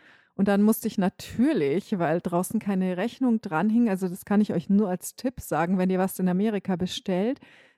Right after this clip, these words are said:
dann sagt der, dem Verkäufer, er soll bitte, bitte die Rechnung außen sichtbar anbringen. Und wenn er das macht, dann kommt das Paket mit dem normalen Paketboten zu euch nach Hause und ihr zahlt die, ähm, Einfuhrumsatzsteuer einfach an der Haustür.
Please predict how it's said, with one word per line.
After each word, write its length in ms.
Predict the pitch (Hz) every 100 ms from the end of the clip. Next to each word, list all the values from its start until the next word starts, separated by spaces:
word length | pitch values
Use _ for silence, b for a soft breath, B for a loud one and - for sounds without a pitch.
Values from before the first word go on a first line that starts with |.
| -
dann 160 | 180
sagt 520 | 175 - 240 - - 202
der, 220 | 202 196
dem 360 | - - 208
Verkäufer, 640 | 208 190 - 180 240 - -
er 80 | 190
soll 200 | 190 180
bitte, 280 | 226 -
bitte 300 | 247 220 -
die 160 | 214 202
Rechnung 760 | 190 208 - - 185 170 170 - b b b b -
außen 420 | 185 240 - 202
sichtbar 520 | 190 226 - 196 190
anbringen. 760 | 180 214 175 165 143 139 160 - b b
Und 140 | 180 180
wenn 140 | 220
er 80 | 226
das 240 | 185 -
macht, 600 | 208 202 220 - - -
dann 440 | 190 190 202 214 - -
kommt 280 | 214 220
das 100 | 208
Paket 460 | - 185 - 226 -
mit 120 | 208
dem 120 | 196
normalen 360 | 190 180 175 233
Paketboten 720 | 202 254 - 226 - 170 190
zu 140 | - 185
euch 160 | 170
nach 180 | 175 -
Hause 280 | 196 233 202
und 100 | 185
ihr 160 | 170
zahlt 400 | - 190 165 196
die, 260 | 202 190 180
ähm, 380 | - 170 165 165 -
Einfuhrumsatzsteuer 1200 | 185 - 180 - 226 175 160 - - 175 185 180
einfach 300 | 180 - -
an 100 | 175
der 160 | -
Haustür. 600 | 214 285 - - 165 208